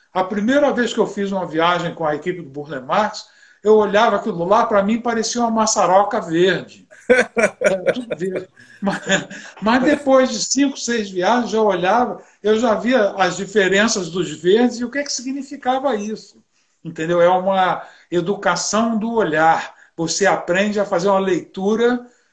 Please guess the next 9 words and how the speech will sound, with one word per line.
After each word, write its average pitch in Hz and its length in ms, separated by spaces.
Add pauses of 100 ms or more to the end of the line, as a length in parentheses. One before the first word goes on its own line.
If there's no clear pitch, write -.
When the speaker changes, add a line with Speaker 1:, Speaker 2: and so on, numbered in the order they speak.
(160)
Speaker 1:
da, 175 640
das 160 240
formações 175 640
vegetais 165 960 (320)
e 196 100
educa 196 420
o - 40
teu 214 160
olhar 185 320